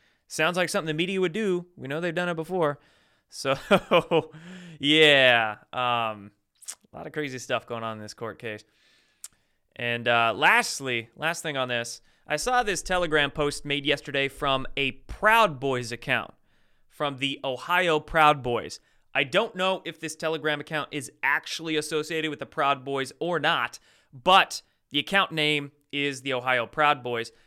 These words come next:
and this is the post that was made. Check this out. It says, "Three hundred pl-, plus Proud Boys from Ohio armed to the teeth en route to Kenosha, Wisconsin to meet eighteen hundred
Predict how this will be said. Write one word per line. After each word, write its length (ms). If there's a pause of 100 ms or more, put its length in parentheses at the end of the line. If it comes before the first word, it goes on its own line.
(140)
and 200
this 160
is 100
the 80
post 320
that 100
was 140
made. 300 (320)
Check 180
this 160
out. 260
It 140
says, 360 (840)
"Three 280
hundred 340
pl-, 460
plus 380 (500)
Proud 320
Boys 320
from 260
Ohio 720 (320)
armed 400
to 240
the 80
teeth 560 (440)
en 220
route 280
to 120
Kenosha, 460
Wisconsin 580
to 60
meet 280
eighteen 500
hundred 520